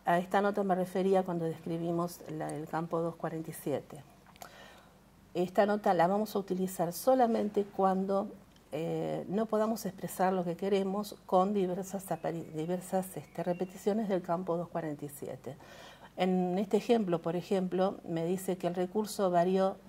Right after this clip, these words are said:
cambió varias veces de título, volviendo al título original en múltiples ocasiones. Yo tendría que haber hecho muchos ar-, mm, por, eh, varios, eh, campos dos cuarenta y siete expresando cosas repetitivas.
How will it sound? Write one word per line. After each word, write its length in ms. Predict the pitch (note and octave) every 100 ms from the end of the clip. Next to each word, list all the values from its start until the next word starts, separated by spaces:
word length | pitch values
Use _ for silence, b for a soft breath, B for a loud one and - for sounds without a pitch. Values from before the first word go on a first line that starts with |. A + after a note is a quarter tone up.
| - - -
cambió 460 | D#3+ D#3 G3 F#3 F3 B B
varias 280 | F3 F#3 F#3
veces 260 | G3 F#3+ F#3+
de 120 | G3+
título, 420 | G#3 G#3 G#3 G#3
volviendo 460 | G3 F#3+ G#3 G#3+ G3+
al 80 |
título 300 | F#3 F#3+ G3+
original 500 | G3+ F#3+ G#3 G3+ G3 G3+
en 80 |
múltiples 540 | F#3 F3+ F3+ F3 E3+ -
ocasiones. 640 | D3+ D3 - C3+ C#3 C3 - - -
Yo 140 | -
tendría 260 | F3 E3+ F3
que 80 | F3
haber 240 | F3 F3
hecho 340 | E3+ E3+ E3+ F3 B B -
muchos 560 | G3+ G#3+ G#3 G#3+ F#3+
ar-, 160 | F3 F3
mm, 220 | F3 E3 D#3+
por, 220 | E3 C#3
eh, 180 | D#3 D#3 -
varios, 640 | - E3 E3+ E3 D#3 F3 -
eh, 320 | C#3 C#3+ C#3 C#3 - - - - - -
campos 300 | D#3+ F3+ D#3+
dos 140 | E3+
cuarenta 340 | - F3+ F3+ F#3+
y 20 |
siete 280 | G3 F#3+ G3
expresando 640 | F#3+ F3+ F#3 F#3+ G#3 G3
cosas 260 | F#3+ F#3 F#3+
repetitivas. 920 | F3+ E3+ E3 E3+ - A#3+ F3+ D3 C3+